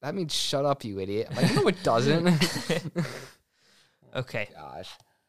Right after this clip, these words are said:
Speaker 2: Next, something I've not done on the show yet.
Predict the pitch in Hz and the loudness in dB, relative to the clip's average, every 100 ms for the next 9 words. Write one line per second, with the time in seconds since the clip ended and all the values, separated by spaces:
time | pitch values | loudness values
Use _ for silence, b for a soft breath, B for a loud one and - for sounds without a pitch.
0 | _ - _ _ _ _ _ _ _ _ | _ -20 _ _ _ _ _ _ _ _
1 | _ 135 139 120 - - - b b b | _ -2 -2 -2 -8 -14 -18 b b b
2 | - 135 131 120 120 120 117 113 117 - | -16 -8 -4 -2 -2 -2 -6 -8 -12 -12
3 | 113 117 117 | -12 -12 -14